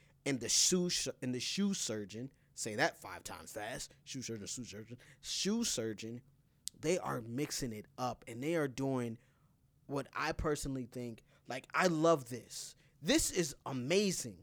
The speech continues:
okay? Because they have this Air Force One called the Misplaced Checks.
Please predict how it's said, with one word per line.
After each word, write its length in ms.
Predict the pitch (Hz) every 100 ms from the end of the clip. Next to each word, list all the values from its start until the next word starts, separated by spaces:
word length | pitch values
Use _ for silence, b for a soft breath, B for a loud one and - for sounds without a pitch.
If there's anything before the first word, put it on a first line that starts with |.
| -
okay? 440 | - - 190 196 233 b b b b
Because 560 | 320 - 277 247 233 - _ _ _ - _ _ _ _ _ _ _ -
they 100 | 190
have 340 | 269 262 202
this 200 | 185 175
Air 160 | - 196
Force 380 | 180 190 160 -
One 300 | 147 131 120
called 240 | - 160 127
the 60 |
Misplaced 600 | 127 147 - - 139 -
Checks. 560 | - 151 101 - -